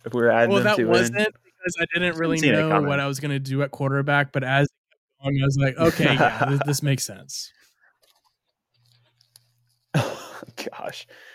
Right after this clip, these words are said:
Speaker 1: All right, so now I need a wide receiver. Honestly, there are two great ones on the board, and I'm just gonna go with Quentin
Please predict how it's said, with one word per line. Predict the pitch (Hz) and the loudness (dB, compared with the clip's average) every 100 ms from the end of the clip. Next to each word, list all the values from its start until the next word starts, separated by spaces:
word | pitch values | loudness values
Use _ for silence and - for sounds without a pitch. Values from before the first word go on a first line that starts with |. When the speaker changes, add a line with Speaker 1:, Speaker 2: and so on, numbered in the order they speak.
| _ - | _ 2
Speaker 1:
All | 151 | 4
right, | 110 | 4
so | - 127 107 135 | 4 2 2 2
now | 165 | 2
I | 165 | 2
need | 143 135 - | 0 -2 -2
a | 117 110 | 0 2
wide | 107 | 2
receiver. | 113 107 - 123 113 113 110 - _ _ _ _ _ _ _ _ - | 2 0 -6 -4 2 2 0 -4 _ _ _ _ _ _ _ _ 2
Honestly, | 180 180 - 160 151 - | 2 2 0 0 0 0
there | 110 | 0
are | 104 | 0
two | - 127 | -2 -4
great | - 117 | 0 -2
ones | 104 180 - | 0 -6 -2
on | 113 107 | -2 -2
the | |
board, | 98 - 127 135 135 135 131 - _ _ - _ _ | -6 0 4 6 6 4 0 -8 _ _ -20 _ _
and | 117 120 | -4 0
I'm | 127 170 | 0 0
just | 165 | -4
gonna | 147 143 | -4 -2
go | 135 131 | 2 0
with | 131 | -2
Quentin | - 139 143 139 | -8 -8 -8 -12